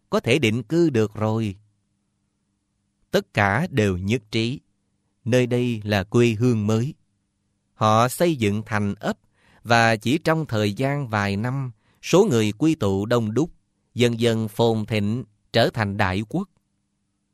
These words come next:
Cách vài năm sau, vua cha nhớ đến các con, hỏi quần thần:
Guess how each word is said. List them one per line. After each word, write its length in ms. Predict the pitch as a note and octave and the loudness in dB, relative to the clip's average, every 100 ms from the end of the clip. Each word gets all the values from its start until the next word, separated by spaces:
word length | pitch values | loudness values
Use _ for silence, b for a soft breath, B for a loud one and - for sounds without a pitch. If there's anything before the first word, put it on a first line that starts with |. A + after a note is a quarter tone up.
| _ _ _ _ | _ _ _ _
Cách 240 | A3 - B2 | -6 -6 -2
vài 240 | A2 G#2 | 0 0
năm 180 | A2+ C3 | -2 -6
sau, 440 | - C3 C3 B2+ - _ _ _ - | -10 -8 -8 -8 -14 _ _ _ 0
vua 180 | B2 | 2
cha 380 | A#2+ A#2+ A#2+ A#2 | 2 0 0 0
nhớ 240 | A2 A2+ C3+ | 0 0 0
đến 200 | C3 D3+ | -2 -4
các 200 | C#3 - | -8 -4
con, 360 | A#2+ A#2 A#2 G#2 b b b | -4 -4 -6 -10 b b b
hỏi 280 | G#2+ A2 - | 2 2 0
quần 240 | A#2+ G#2+ | -2 -2
thần: 320 | G#2+ G#2 G2+ | -2 -4 -4